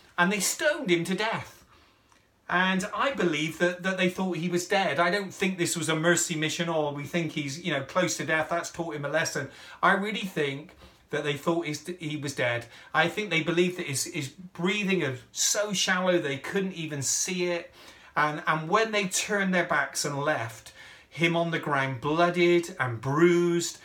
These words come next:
and dying, they thought he was dead. Then it says this,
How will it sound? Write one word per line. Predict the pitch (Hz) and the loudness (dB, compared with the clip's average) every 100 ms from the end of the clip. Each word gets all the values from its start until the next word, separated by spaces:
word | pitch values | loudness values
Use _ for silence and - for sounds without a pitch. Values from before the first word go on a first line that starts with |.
| - - | -20 -6
and | 143 143 127 | -2 -2 2
dying, | 151 143 127 117 120 123 117 - - - - | 2 2 0 0 -2 -4 -8 -14 -20 -20 -6
they | 143 127 143 180 185 180 | -4 -2 2 2 4 2
thought | - - 160 - | -2 0 0 0
he | 135 | -4
was | 127 - | -4 -2
dead. | 135 120 110 - - _ _ - - - _ - - _ _ _ _ _ _ _ _ | 0 -2 -2 -10 -18 _ _ -20 -20 -20 _ -20 -20 _ _ _ _ _ _ _ _
Then | 131 123 160 | -8 -2 -2
it | 156 - | 0 -2
says | 151 131 - | -2 -2 -4
this, | 117 110 - - | -4 -4 -6 -8